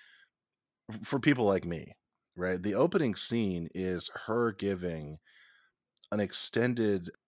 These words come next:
uh, it's like a panel discussion, not even a panel discussion, it's just like an interview with a real New Yorker writer. I can't think of his name. And he's interviewing her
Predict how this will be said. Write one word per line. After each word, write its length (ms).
uh, 220
it's 140
like 100
a 60
panel 440
discussion, 540
not 100
even 120
a 60
panel 300
discussion, 460
it's 80
just 140
like 100
an 80
interview 580
with 680
a 60
real 260
New 100
Yorker 580
writer. 600
I 40
can't 180
think 120
of 60
his 140
name. 300
And 100
he's 180
interviewing 460
her 440